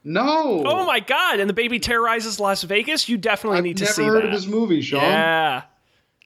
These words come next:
Speaker 2: Honey, I Blew Up the Kid. Great one.
Speaker 1: Wow.
Speaker 2: I've
Speaker 1: So that
Speaker 2: probably
Speaker 1: was
Speaker 2: seen
Speaker 1: direct
Speaker 2: that
Speaker 1: se-
Speaker 2: movie more than I've seen the original, 'cause I think we had a V H S tape of it or something. I've
Speaker 1: Oh,
Speaker 2: seen
Speaker 1: man.
Speaker 2: that a number of times. It's
Speaker 1: This is a real thing.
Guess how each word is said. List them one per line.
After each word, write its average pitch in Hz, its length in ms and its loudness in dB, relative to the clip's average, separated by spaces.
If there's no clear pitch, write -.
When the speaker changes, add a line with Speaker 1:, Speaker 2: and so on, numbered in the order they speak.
Speaker 2:
Honey, 202 360 -2
I 160 100 2
Blew 160 280 -2
Up 170 160 -2
the 175 80 -8
Kid. 120 300 -8
Great 156 220 2
one. 156 260 -2
Speaker 1:
Wow. 113 200 -4
Speaker 2:
I've - 120 4
Speaker 1:
So 170 100 4
that 156 120 4
Speaker 2:
probably 220 220 4
Speaker 1:
was 160 120 4
Speaker 2:
seen 285 160 -2
Speaker 1:
direct 160 160 4
Speaker 2:
that 220 180 4
Speaker 1:
se- 190 80 -4
Speaker 2:
movie 180 320 -4
more 175 260 0
than 190 120 0
I've 160 140 -2
seen 175 220 -8
the 151 100 -6
original, 143 420 -4
'cause 139 140 -10
I 135 60 -4
think 262 160 -8
we 240 100 -4
had 175 140 2
a 143 40 0
V 143 160 -4
H 127 140 -6
S 139 180 -6
tape - 220 -10
of - 80 -18
it - 100 -10
or - 80 -12
something. - 460 -12
I've 156 160 -4
Speaker 1:
Oh, - 20 -2
Speaker 2:
seen 226 160 0
Speaker 1:
man. 190 160 4
Speaker 2:
that - 40 -6
a 170 40 -2
number 156 480 -2
of 123 100 -12
times. - 600 -12
It's 214 140 0
Speaker 1:
This 151 180 -2
is 120 200 -2
a 131 40 0
real 135 140 2
thing. 131 460 -2